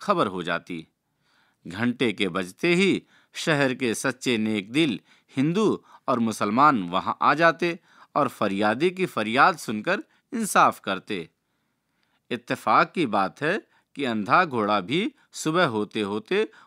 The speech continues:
उस घर के दरवाजे पर जा निकला। दरवाजे पर कुछ रोक-टोक तो थी नहीं, घोड़ा सीधा घर में घुस गया।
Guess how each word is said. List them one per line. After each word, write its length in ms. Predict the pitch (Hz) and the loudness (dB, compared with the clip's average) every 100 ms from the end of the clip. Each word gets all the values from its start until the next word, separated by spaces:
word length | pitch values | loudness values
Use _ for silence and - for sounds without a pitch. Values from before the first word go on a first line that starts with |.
| - | -6
उस 220 | 156 117 | -6 -6
घर 260 | 101 160 | -4 -2
के 160 | 160 135 | -2 -4
दरवाजे 560 | 101 98 95 95 95 107 | -4 -2 0 0 -2 -6
पर 260 | - 269 - _ - | -4 -6 -6 _ -8
जा 180 | 143 175 | 2 4
निकला। 340 | 120 87 85 76 _ _ _ _ _ _ _ _ _ _ | 4 -2 -8 -12 _ _ _ _ _ _ _ _ _ _
दरवाजे 540 | 90 117 101 92 92 151 | -4 -2 0 0 0 -4
पर 240 | 160 180 - - _ | 0 -2 -2 -12 _
कुछ 220 | 143 - | -6 -2
रोक-टोक 600 | 123 147 139 - 151 117 | 0 2 0 -2 -2 -2
तो 120 | 101 101 | -4 -6
थी 240 | - 175 | -2 -2
नहीं, 360 | 190 208 123 80 _ _ - | 2 0 0 -6 _ _ -12
घोड़ा 360 | 165 190 190 165 | -2 2 4 4
सीधा 600 | - 180 160 160 156 151 - - | 2 -2 2 4 4 -2 -14 -16
घर 200 | - 135 | -2 0
में 240 | 139 196 349 _ - | 0 -2 -4 _ -16
घुस 280 | 107 147 104 | -4 -2 -2
गया। 340 | 90 82 76 | -6 -8 -8